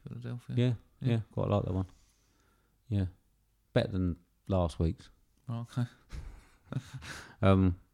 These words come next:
Speaker 2: yeah, no, it was, it was fine. I mean, it certainly shows its age.
Speaker 1: Yeah, yeah. I, d-, I don't know if it's aged particularly well
Speaker 2: No.
Speaker 1: as a film.
Speaker 2: No.
Speaker 1: It's almost one that you feel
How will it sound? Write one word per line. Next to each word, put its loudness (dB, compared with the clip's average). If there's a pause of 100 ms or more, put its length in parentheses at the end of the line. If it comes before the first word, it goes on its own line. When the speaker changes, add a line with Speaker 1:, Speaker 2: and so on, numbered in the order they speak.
(160)
Speaker 2:
yeah, 8
no, 10
it 2
was, 2
it 0
was -6
fine. 4 (140)
I 6
mean, 10
it 4
certainly 2 (260)
shows 0
its -4
age. 0 (260)
Speaker 1:
Yeah, -2
yeah. 4
I, 4
d-, -2
I 2 (340)
don't -2 (120)
know -2
if -6
it's -12
aged -6 (100)
particularly -10
well 2
Speaker 2:
No. 4
Speaker 1:
as 0
a -4
film. -8 (460)
Speaker 2:
No. 0 (760)
Speaker 1:
It's -6
almost 0
one 0
that -2
you -4
feel -4